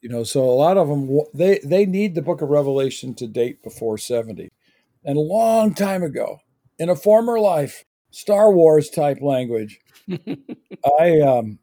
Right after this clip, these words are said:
Speaker 1: I had a couple students at Trinity who were totally into this, into the dating, and they were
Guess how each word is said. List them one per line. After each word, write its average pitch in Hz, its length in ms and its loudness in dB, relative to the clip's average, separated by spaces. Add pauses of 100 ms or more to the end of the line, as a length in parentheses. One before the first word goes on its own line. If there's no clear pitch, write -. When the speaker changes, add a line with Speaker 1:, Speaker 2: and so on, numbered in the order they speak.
(140)
Speaker 1:
I 135 120 0
had 147 180 0
a 131 60 -4
couple 151 260 -6
students 135 640 -6
at 113 160 -10
Trinity - 600 -12 (640)
who 156 220 2
were 127 240 -2
totally 131 640 -2
into 98 220 -10
this, - 460 -20 (520)
into 123 220 -6
the 107 140 -8
dating, 104 480 -6
and 101 100 -12
they 113 140 -4
were 107 320 -8